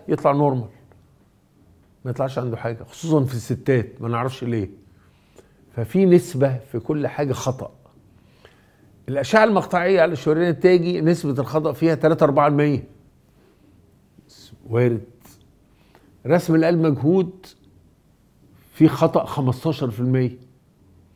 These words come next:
الإيكو لا علاقة له بالشريان التاجي خالص.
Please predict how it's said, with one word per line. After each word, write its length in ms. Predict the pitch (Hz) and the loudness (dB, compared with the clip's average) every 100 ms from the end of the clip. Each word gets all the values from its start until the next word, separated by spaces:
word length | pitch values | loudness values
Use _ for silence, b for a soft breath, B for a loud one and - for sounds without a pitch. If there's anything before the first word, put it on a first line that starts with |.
| _ _ | _ _
الإيكو 640 | 120 127 196 190 190 185 - | -6 2 6 6 6 4 4
لا 220 | 151 170 | 4 6
علاقة 580 | 151 156 160 151 135 143 | 4 2 2 -2 -2 0
له 300 | 147 135 131 | 0 0 0
بالشريان 880 | 127 120 120 117 120 - 127 127 | 0 -2 -4 -6 -6 -2 0 0
التاجي 420 | 120 - 120 117 - _ _ _ _ | -2 -4 -6 -8 -18 _ _ _ _
خالص. 540 | - 143 143 - - | -8 -8 -8 -14 -20